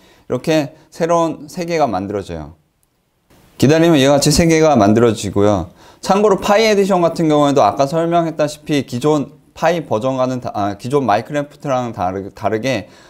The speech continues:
서바이벌 모드가 없어요. 그냥 이렇게 세계에 들어와가지고 뭔가 건물을 짓고 탐험을 하고 하는 모드만 되어 있고 서바-, 서-, 서바이벌 모드라고 해서 뭐 몬스터들이 나오는 거는 없어요. 여기서 기본적인 조작법을 다시 한번 설명드리면은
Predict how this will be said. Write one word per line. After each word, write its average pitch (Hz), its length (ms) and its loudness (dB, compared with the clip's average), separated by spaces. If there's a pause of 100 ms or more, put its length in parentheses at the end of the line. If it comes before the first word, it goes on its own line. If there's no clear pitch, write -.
(120)
서바이벌 185 540 2
모드가 117 300 -2
없어요. 90 340 -4
그냥 127 500 -2 (600)
이렇게 139 580 -4 (220)
세계에 180 420 -2
들어와가지고 120 920 -2 (160)
뭔가 123 380 0
건물을 139 460 -2
짓고 160 580 -4
탐험을 170 420 -2
하고 165 380 -2
하는 175 440 -4 (320)
모드만 131 460 -2
되어 107 160 0
있고 135 260 -6
서바-, 175 480 0
서-, 160 260 -4
서바이벌 170 580 0
모드라고 113 480 -2
해서 151 320 -4 (240)
뭐 123 140 -2
몬스터들이 139 640 -4
나오는 113 420 -4
거는 113 180 -6
없어요. 87 480 -10 (640)
여기서 170 500 0
기본적인 180 520 -2
조작법을 139 460 -4
다시 117 240 -8
한번 135 180 -4
설명드리면은 120 880 -6